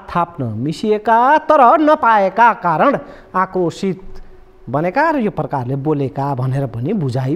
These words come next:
परेको छ। धेरैलाई लागेको छ कि आक्रोशकै कारण ओली सरकार ढाल्ने वा मध्यावधि चुनावमा जाने, आन्दोलन गर्ने प्रकारका अभिव्यक्तिमा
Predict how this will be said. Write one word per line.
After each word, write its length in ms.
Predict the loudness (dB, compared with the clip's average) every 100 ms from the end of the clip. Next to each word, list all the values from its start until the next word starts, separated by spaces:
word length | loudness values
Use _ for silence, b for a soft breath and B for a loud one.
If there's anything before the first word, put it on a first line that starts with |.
| -2
परेको 360 | -4 -4 -6 -2
छ। 100 | 0 0 B B B B
धेरैलाई 340 | -4 0 0 2
लागेको 340 | 0 0 -2
छ 380 | 0 0 0 0
कि 560 | -2 -2 -2 -2 -2 0
आक्रोशकै 640 | 0 0 0 -2 -2 -4 -4
कारण 400 | -2 0 2 0 -2 B B B -6
ओली 360 | 2 2 2 -2 -4 B B
सरकार 440 | -6 -4 -2 -2
ढाल्ने 360 | -2 -2 -2 0
वा 140 | -2
मध्यावधि 520 | -2 -4 -4 -4 -4 -6
चुनावमा 560 | -6 -6 -6 -6 -6
जाने, 500 | -4 -2 -2 -4 -4 -8 B B
आन्दोलन 520 | -4 -2 -2 -2 -2
गर्ने 640 | -2 -2 -2 -4 -6 -10 -8
प्रकारका 360 | -4 -4 -4
अभिव्यक्तिमा 680 | -4 -4 -6 -8 -8 -6 -6